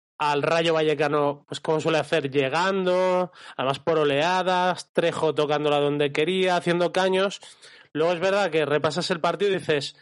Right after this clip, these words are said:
pues Trejo no puso ni un pase de peligro, el Rayo no chutó ni una vez a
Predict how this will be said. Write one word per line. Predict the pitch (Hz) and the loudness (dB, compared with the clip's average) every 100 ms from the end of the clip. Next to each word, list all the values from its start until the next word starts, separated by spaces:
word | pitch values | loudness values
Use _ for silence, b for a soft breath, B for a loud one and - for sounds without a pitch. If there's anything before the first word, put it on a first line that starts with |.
| b _ | b _
pues | 127 - | -8 -4
Trejo | 151 139 160 | -4 0 0
no | 151 | 0
puso | 143 - 147 | -2 -2 0
ni | 143 | 0
un | 139 | 0
pase | 139 135 - | -2 -4 -2
de | 143 139 139 135 139 135 135 135 135 135 147 | 0 0 0 0 0 0 -2 -2 -2 -2 -2
peligro, | 135 185 214 214 220 226 - _ B B - | 0 0 0 0 0 -2 -6 _ B B -4
el | 147 | -2
Rayo | 147 170 170 185 175 | 0 0 0 0 0
no | 175 | 0
chutó | 175 160 170 | -2 -2 0
ni | 165 | 0
una | 190 | 0
vez | 165 - | -2 -2
a | 170 | -2